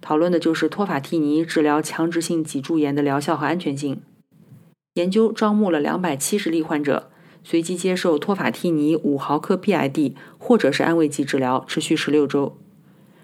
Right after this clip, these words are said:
十六周以后，所有患者接受开放标签的托法替尼治疗，直到第四十八周。在第十六周时，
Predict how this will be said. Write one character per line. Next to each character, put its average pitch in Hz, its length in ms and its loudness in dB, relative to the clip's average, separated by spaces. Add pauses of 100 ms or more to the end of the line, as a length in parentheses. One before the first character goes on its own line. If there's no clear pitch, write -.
(160)
十 - 140 0
六 190 120 6
周 190 140 4
以 160 100 4
后， 160 400 0 (140)
所 - 180 2
有 190 140 6
患 160 240 2
者 147 180 4
接 170 180 0
受 175 200 2
开 196 240 -2
放 185 200 0
标 156 200 0
签 151 200 -2
的 139 120 0
托 156 180 -2
法 143 140 -4
替 135 140 -4
尼 143 160 -2
治 139 120 -2
疗， 139 320 -4 (240)
直 - 140 -8
到 165 140 2
第 160 160 -2
四 160 160 -4
十 156 100 -4
八 180 180 -2
周。 143 300 -4 (1600)
在 185 160 0
第 185 160 -2
十 170 180 -2
六 180 160 2
周 160 160 4
时， 143 420 -2